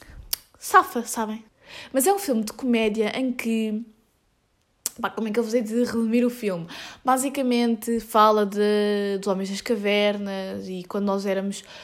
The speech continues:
recoletores e caçadores, tipo, que eles gozam bem com isso, tipo, "Ei, tu ainda és recoletor, eu sou, eu já sou caçador", e não sei o quê, <laughs> tipo, essas cenas. Ahm, e depois, eh, dois, eh, dos homens das cavernas saem do,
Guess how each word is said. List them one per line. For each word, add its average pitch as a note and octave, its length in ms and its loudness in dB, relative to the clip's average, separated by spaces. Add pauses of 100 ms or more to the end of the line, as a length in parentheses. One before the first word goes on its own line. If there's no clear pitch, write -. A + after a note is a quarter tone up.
(100)
recoletores A3 580 4
e A#3 40 0
caçadores, A3+ 640 2
tipo, - 140 -12
que - 80 -4
eles G3+ 80 -2
gozam G#3 260 0
bem G3+ 140 2
com G#3+ 180 -2
isso, G#3 400 0
tipo, F#3 220 -8 (440)
"Ei, C#4+ 320 4
tu C#4+ 120 0
ainda C4+ 180 4
és B3 220 6
recoletor, A3+ 720 4
eu G#3 80 2
sou, G#3 180 -6
eu G#3+ 180 -2
já G#3+ 140 0
sou G#3+ 200 -2
caçador", G#3 800 2
e G3 80 -2
não F#3 80 -8
sei - 180 -12
o - 20 -12
quê, - 80 -12
<laughs> - 100 -12
tipo, - 60 -20 (100)
essas G#3 240 -8
cenas. F#3+ 320 -6 (720)
Ahm, G3+ 720 6
e A#3+ 80 4
depois, A3+ 680 6
eh, - 240 -4
dois, A#3 720 8 (100)
eh, F#3+ 240 2
dos G3 180 -2
homens G#3+ 220 2
das G#3 120 -4
cavernas G3+ 420 0
saem G3+ 400 -2
do, F3+ 520 -4